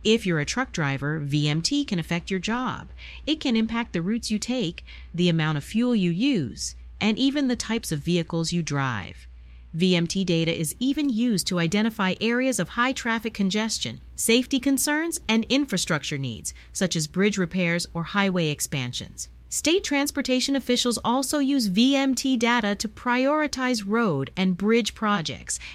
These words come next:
and to allocate funding to support the needs of the trucking industry and other transportation users. So, the next time you hear the term V M T in the trucking industry,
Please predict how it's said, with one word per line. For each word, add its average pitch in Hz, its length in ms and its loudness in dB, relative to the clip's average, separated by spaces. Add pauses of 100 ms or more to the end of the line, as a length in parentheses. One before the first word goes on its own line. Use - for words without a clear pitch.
(120)
and 240 120 4
to 247 160 0
allocate 247 500 2
funding 202 320 0
to 196 100 -2
support 185 300 -2
the 175 80 0
needs 214 480 2
of 180 120 -2
the 190 80 -2
trucking 240 400 -4
industry 185 540 -2 (300)
and 285 280 2
other 214 220 2
transportation 202 760 -2
users. - 520 -6 (240)
So, 220 580 0
the 214 80 0
next 233 300 2
time 190 280 2
you 190 120 2
hear 202 160 2
the 190 80 -2
term 175 400 0 (100)
V 196 340 4
M 185 220 2
T 208 300 0
in 160 60 0
the 156 80 -2
trucking 240 380 0
industry, 147 440 -4